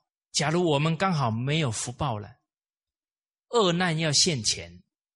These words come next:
哇，你这个时候不积极行善呢，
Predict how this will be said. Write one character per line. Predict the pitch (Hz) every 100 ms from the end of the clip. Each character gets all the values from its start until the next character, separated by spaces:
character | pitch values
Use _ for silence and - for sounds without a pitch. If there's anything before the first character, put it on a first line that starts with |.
| _ _ _ _ _ _ _ -
哇， | - - -
你 | 131
这 | 196
个 | 156
时 | 147
候 | 170
不 | 156
积 | 165 165
极 | 131 127
行 | 117 127
善 | 139 127
呢， | 98